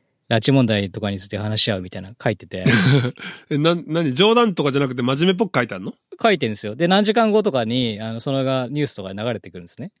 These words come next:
Speaker 2: ほう。
Speaker 1: で、でも、それ以外のコメントは、なんか、フォロワーとなんかじゃれ合ってて、で、変な日本語で書いてるから、どう見てもフェイクなんだけど、なんか、たまになんかそれっぽい情報が入ってて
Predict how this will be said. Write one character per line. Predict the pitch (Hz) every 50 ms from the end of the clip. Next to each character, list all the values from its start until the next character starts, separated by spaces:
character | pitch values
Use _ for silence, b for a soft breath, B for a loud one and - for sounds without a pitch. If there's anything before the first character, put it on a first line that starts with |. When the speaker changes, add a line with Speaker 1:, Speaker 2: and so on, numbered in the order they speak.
| _ _ _ _ _ _ _ _ _ _ -
Speaker 2:
ほ | 117 104 90 - -
う。 | - -
Speaker 1:
で、 | 160 175 170
で | 170 254
も、 | 240 233 233 208 170
そ | - 185
れ | 180 226 277
以 | 247
外 | 220 175 139
の | 123 120 117 113
コ | - 143
メ | 123 127
ン | 123 110
ト | 127 135
は、 | 143 131 113
な | 117 117
ん | 113
か、 | 113 101 101 - _
フ | - - 135
ォ |
ロ | 139 143
ワ | 143 143 143 139
ー |
と | 135 -
な | 135 135 135
ん | 127
か | - 95 95
じ | 95 113
ゃ | 110
れ | 120 123
合 | 123
っ |
て | - - 95
て、 | 82 - 98 95 90 90 90 _ _ _ _ _ _ _ _ _ _ _ _ _ _ _ _ -
で、 | 123 117 117
変 | 135 160 156
な | 139 117
日 | 113 127
本 | - 202
語 | 220 -
で | - - 220 208
書 | - - - 247
い | 220 202
て | - - 131
る | 117 120
か | - 120
ら、 | 113
ど | 110 127 170 185 202 202
う | 208
見 | 220 226
て | 202 185
も | 131 123
フ | 160
ェ | 160
イ | 151
ク | - 120
な | 110
ん | 110
だ | 110 107
け | 110 107
ど、 | 120 127 123 110 104 104 B B B B B B B B B B B
な | - 190
ん | 190
か、 | - 135
た | - 160 170
ま | 196 214 220
に | 214 208 214 208 208
な | 208 214
ん | 175
か | 151 131
そ | 139 147
れ | 160
っ | 156
ぽ | - - 160
い | 131
情 | 113 123 120
報 | 123 127 120
が | 117 120
入 | 127 135
っ |
て | 127 - 104 92
て | 98 98 98 98 95 92 98